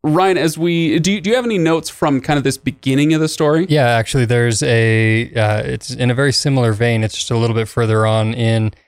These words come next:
Speaker 2: um, they, it talks right here. I'll just, I'll read this here. Um, along those lines, they, there's something unique about this era, though, is the, the fact that Morgoth has been removed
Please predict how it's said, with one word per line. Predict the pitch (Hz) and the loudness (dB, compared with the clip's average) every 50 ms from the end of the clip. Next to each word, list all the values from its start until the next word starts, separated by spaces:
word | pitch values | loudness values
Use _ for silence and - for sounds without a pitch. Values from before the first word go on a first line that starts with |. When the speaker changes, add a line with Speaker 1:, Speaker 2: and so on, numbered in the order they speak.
| _ _ _ _ _ | _ _ _ _ _
Speaker 2:
um, | - 110 104 104 104 104 104 104 101 - - _ _ _ _ _ _ _ _ _ _ _ _ _ | -2 0 0 0 0 0 0 -2 -4 -4 -8 _ _ _ _ _ _ _ _ _ _ _ _ _
they, | 139 123 113 123 120 120 117 - _ - | -6 -2 0 0 2 0 0 -2 _ -6
it | 131 123 120 | -8 -6 -4
talks | - 151 156 151 - - | -4 -4 -4 -4 -4 -6
right | 120 107 | -6 -4
here. | 113 110 107 | -4 -4 -4
I'll | 107 107 | -4 -6
just, | 104 - - - | -8 -10 -8 -8
I'll | 117 110 | -6 -6
read | 107 110 107 104 104 | -4 -4 -6 -4 -4
this | 110 107 - - - - | -6 -4 -4 -4 -6 -6
here. | - - 117 110 110 107 107 104 - _ _ _ _ _ _ - | -6 -10 -10 -8 -4 -4 -4 -6 -8 _ _ _ _ _ _ -4
Um, | 110 110 110 107 104 113 - _ | -2 0 0 0 -2 -4 -8 _
along | - 123 123 147 170 185 185 | -4 -2 0 0 0 0 0
those | 156 135 120 107 | 0 0 0 0
lines, | 113 117 113 113 113 113 110 110 107 - - _ _ _ _ _ _ _ _ _ _ _ _ _ _ _ _ _ _ _ _ _ _ _ _ | 0 0 0 0 0 0 -2 -4 -6 -8 -10 _ _ _ _ _ _ _ _ _ _ _ _ _ _ _ _ _ _ _ _ _ _ _ _
they, | 139 117 113 127 123 123 120 123 120 123 127 127 113 - _ _ _ _ _ _ | -8 -4 -2 0 2 2 2 2 2 0 0 -2 -6 -10 _ _ _ _ _ _
there's | 127 127 123 117 - | -2 -2 0 0 0
something | 196 185 175 151 | 0 0 0 2
unique | 139 135 127 123 127 123 113 - | 2 2 2 2 2 2 0 -2
about | 123 104 117 110 107 110 117 110 | -2 -2 -2 -2 -2 -4 -4 -4
this | 117 110 - - | -4 -2 -2 -2
era, | - 123 117 113 110 107 104 | -2 0 0 2 2 0 0
though, | 98 104 110 107 107 | -2 -2 -2 -2 0
is | 110 110 107 101 | 0 -2 -2 -2
the, | 110 113 110 110 110 113 | -2 0 0 0 -2 -4
the | 113 113 104 | -4 -6 -4
fact | - 117 113 - - | -2 -4 -4 -4 -6
that | - | -6
Morgoth | 123 113 113 120 131 131 123 113 120 110 110 107 - | -4 -2 0 0 0 0 0 0 0 0 0 -2 -2
has | 117 107 101 | -2 -2 0
been | 104 113 110 104 104 | 0 -2 -2 -2 -2
removed | 104 104 104 101 101 101 98 98 95 101 - _ _ _ _ _ | -4 -4 -4 -4 -4 -6 -6 -8 -12 -16 -20 _ _ _ _ _